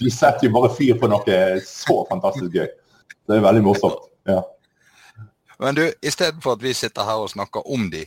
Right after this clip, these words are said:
Speaker 2: så synes jeg rett og slett vi skal få de, eh, inn i studio. Eh, her er
Speaker 1: Helt klart.
Speaker 2: altså ingen ringere enn, eh,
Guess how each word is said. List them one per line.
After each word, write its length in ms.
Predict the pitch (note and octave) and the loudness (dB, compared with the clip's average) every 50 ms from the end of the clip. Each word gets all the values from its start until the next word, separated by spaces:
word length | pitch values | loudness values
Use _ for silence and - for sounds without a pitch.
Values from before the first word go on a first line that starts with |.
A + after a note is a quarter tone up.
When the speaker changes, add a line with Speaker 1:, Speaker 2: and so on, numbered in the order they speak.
| _ _ | _ _
Speaker 2:
så 200 | _ - - G#2 - | _ -12 -10 -10 -8
synes 220 | - A#2 G#2+ - | -8 -8 -6 -6
jeg 100 | G#2 G2 | -8 -6
rett 220 | G2+ G#2+ _ - G2+ | -8 -10 _ -10 -12
og 60 | - | -8
slett 160 | - G#2 G2 _ | -8 -10 -10 _
vi 120 | - G2 - | -14 -14 -14
skal 160 | - - F2+ | -10 -12 -12
få 220 | - - B2 A2 G2 | -10 -6 -6 -6 -6
de, 140 | F#2 F2 E2+ E2+ _ _ - - _ _ _ _ | -6 -8 -16 -16 _ _ -20 -20 _ _ _ _
eh, 320 | - E2+ F2+ F#2 F2+ F2+ F2 - - A2+ | -10 -6 -6 -4 -4 -6 -8 -10 -10 -10
inn 160 | G#2+ G#2 G2+ F#2+ | -8 -8 -8 -10
i 480 | - - - G#2 G2+ F#2+ F#2 F#2 F#2 F#2 | -12 -14 -14 -12 -12 -10 -10 -10 -10 -10
studio. 500 | - - - C3 B2+ A2 A2+ A#2 D3+ G#3+ - _ _ _ _ _ _ _ _ _ | -12 -10 -6 -6 -4 -2 -2 -2 -2 -4 -6 _ _ _ _ _ _ _ _ _
Eh, 360 | - G2+ G#2 G#2+ G#2+ A2 A2 G#2+ | -14 -12 -10 -8 -8 -8 -8 -8
her 220 | A2 C3+ C#3 C3 | -10 -10 -8 -2
er 40 | B2+ G2+ | -2 0
Speaker 1:
Helt 100 | - B2+ | 0 0
klart. 140 | A#2+ A#2+ - | 0 -2 -2
Speaker 2:
altså 180 | - A#2 A2+ A2 - _ - | -2 -4 -6 -6 -6 _ -12
ingen 320 | A2+ A#2 B2+ D3+ F3+ D#3+ A#2 F2+ | -10 -10 -8 -8 -8 -10 -8 -8
ringere 460 | F#2+ G#2+ B2 C#3+ D3+ C3+ A#2+ G#2+ G2+ - _ | -8 -8 -8 -8 -8 -8 -8 -8 -8 -10 _
enn, 380 | - C3+ C3+ B2 A2 G#2 G#2 G#2 | -8 -8 -6 -6 -6 -8 -8 -8
eh, 380 | G2+ G2 G2 F#2+ F#2+ F#2+ F#2 | -8 -8 -6 -8 -8 -10 -12